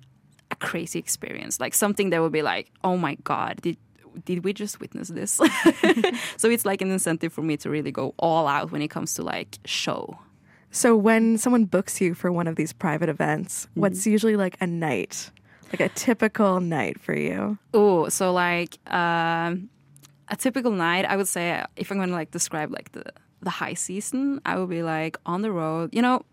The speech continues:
Speaker 1: people in Oslo, they go to the clubs to enjoy striptease. So I often have to travel outside of Oslo. Uh, so I'm there with my, uh, with my driver.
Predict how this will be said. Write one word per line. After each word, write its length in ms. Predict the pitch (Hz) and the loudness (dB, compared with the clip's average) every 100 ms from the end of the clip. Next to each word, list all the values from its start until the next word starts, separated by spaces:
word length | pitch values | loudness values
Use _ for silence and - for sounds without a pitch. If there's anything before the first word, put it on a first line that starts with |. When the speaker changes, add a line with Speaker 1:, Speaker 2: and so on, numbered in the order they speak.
| - | -8
Speaker 1:
people 460 | 233 226 226 226 - - | -6 -2 0 0 -2 -6
in 100 | 220 | -4
Oslo, 580 | - 175 - 202 208 220 _ - | -2 -4 -2 0 0 -2 _ -6
they 140 | 233 | -4
go 120 | 220 | -2
to 140 | 180 - | -4 -4
the 80 | 175 | -6
clubs 540 | - 202 185 - - - _ - | -4 -4 -4 -4 -6 -8 _ -14
to 140 | - 170 | -6 -2
enjoy 280 | 165 - | -2 -4
striptease. 640 | - - - - - 202 - - - - | -8 -10 -14 -10 -8 -8 -8 -12 -14 -4
So 180 | 202 190 | 0 2
I 140 | - 202 | 2 2
often 280 | 185 185 247 | 0 0 2
have 100 | 233 | 0
to 100 | 214 | -2
travel 320 | - 180 175 - | -4 -2 -2 -2
outside 340 | 330 - - | -2 -2 -4
of 100 | 165 - | -4 -6
Oslo. 460 | - - - 196 247 - | -6 -2 0 0 -2 -8
Uh, 560 | - 180 180 185 185 165 | -2 -2 0 -2 -2 -2
so 140 | 185 | -4
I'm 200 | - 233 | -4 0
there 220 | 247 170 185 | 0 0 -2
with 200 | 175 - | -4 -6
my, 560 | 170 165 175 185 196 | -4 -2 -2 -4 -4
uh, 60 | 202 | -4
with 120 | 196 | -6
my 120 | 214 | -4
driver. 360 | 226 156 147 202 | -2 -2 0 -2